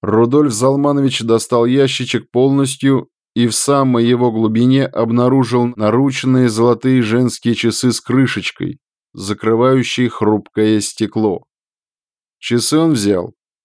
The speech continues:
а ящик бросил на ковёр возле бюро. Больше ничего путного Вершинин в кабинете судебного пристава не обнаружил. Когда он покинул квартиру Щелкунова и вышел из дома,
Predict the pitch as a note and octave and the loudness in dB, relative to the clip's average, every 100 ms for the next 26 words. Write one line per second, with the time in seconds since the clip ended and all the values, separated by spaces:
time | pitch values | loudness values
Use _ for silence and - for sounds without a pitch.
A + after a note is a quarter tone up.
0 | _ _ _ _ _ _ - G#2+ B2 C#3 | _ _ _ _ _ _ -2 0 2 0
1 | - C3 B2 B2 A#2+ A2+ G#2+ G#2 A#2 B2+ | -2 -6 0 0 0 0 -2 0 0 2
2 | C3+ A2+ A2+ G#2+ A2 A2 A2+ A2 F2+ - | 2 2 0 0 0 0 2 0 -2 -6
3 | _ _ _ _ _ _ _ _ _ F#2+ | _ _ _ _ _ _ _ _ _ -6
4 | G#2+ C#3+ C#3+ D3 C#3+ C#3+ C#3 C3 A#2+ B2 | 2 2 2 0 0 0 0 0 0 0
5 | C#3+ D3 D3 C#3 C3+ B2+ A#2 - C3+ C3 | -2 0 0 2 2 0 -2 -2 0 0
6 | B2 B2 A#2 A#2+ A2+ G#2 G2+ - A2 G#2 | 0 -2 0 2 0 -2 -6 -4 -2 0
7 | G#2 G2+ G2+ A#2 B2 - B2 A#2+ A2 - | 2 0 0 0 0 0 0 0 -2 -8
8 | - G#2+ A#2 A#2 B2+ B2 F#2 F2 F2+ _ | -4 0 2 2 0 0 -2 -6 -14 _
9 | _ _ _ _ _ _ _ _ _ _ | _ _ _ _ _ _ _ _ _ _
10 | _ _ G#2+ G#2+ B2+ D3 C#3+ C3+ C3 C3 | _ _ -2 0 2 2 0 -2 -2 0
11 | C#3 C3+ A#2 A#2 B2 B2+ A#2+ - A2+ G#2+ | 0 2 0 -2 -2 0 0 0 -2 0
12 | B2 B2 A2+ G#2 G2+ A#2 A2 - G#2+ G#2+ | 0 2 2 0 0 0 0 0 0 0
13 | - A2 G2 G2+ C#3+ A#2+ F2 | 0 -2 -2 -2 0 0 -2